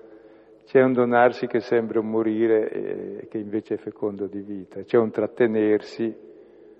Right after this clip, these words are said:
eh, chi vuol salvarsi si perde e chi è disposto a perdersi, eh, si guadagna in fondo. Difatti il contadino guadagna proprio ciò che butta via di seme, potrebbe mangiarlo invece di buttarlo via.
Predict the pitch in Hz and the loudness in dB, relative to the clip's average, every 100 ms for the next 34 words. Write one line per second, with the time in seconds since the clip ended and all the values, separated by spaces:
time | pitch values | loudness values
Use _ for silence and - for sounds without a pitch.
0 | - - _ _ _ _ _ _ 107 101 | -20 -20 _ _ _ _ _ _ -14 -10
1 | 110 107 110 117 101 104 110 - 113 117 | 0 0 2 2 4 4 2 0 -6 -8
2 | - 104 104 101 107 107 - - - - | 0 2 2 -2 -4 -4 -6 -20 -18 -10
3 | - 107 107 - 107 - 104 107 104 104 | -6 -4 -6 -4 0 0 2 2 2 0
4 | - 110 - 104 98 - - 110 104 98 | -2 -6 -6 -16 -18 -18 -14 -4 -2 2
5 | 101 92 92 98 95 - - 92 95 95 | 2 0 -6 -14 -16 -20 -20 -20 -20 -20
6 | _ _ _ _ _ _ _ _ _ _ | _ _ _ _ _ _ _ _ _ _
7 | _ _ _ _ _ _ 120 - 120 123 | _ _ _ _ _ _ -2 6 6 4
8 | 135 127 117 127 120 120 113 127 123 120 | -4 -4 -6 -6 0 0 0 0 4 4
9 | 110 120 123 113 - 131 - 113 120 110 | 4 2 -2 -4 -2 -2 -2 -2 -2 -4
10 | - 104 120 117 107 - 98 92 - 110 | -4 -4 0 -2 -2 -6 -6 -6 -10 -6
11 | 110 113 110 110 98 92 107 123 107 98 | -4 -2 -2 -4 -2 2 0 0 -8 -8
12 | 110 92 95 - 95 95 92 87 90 | -14 -14 -12 -10 -10 -12 -18 -20 -20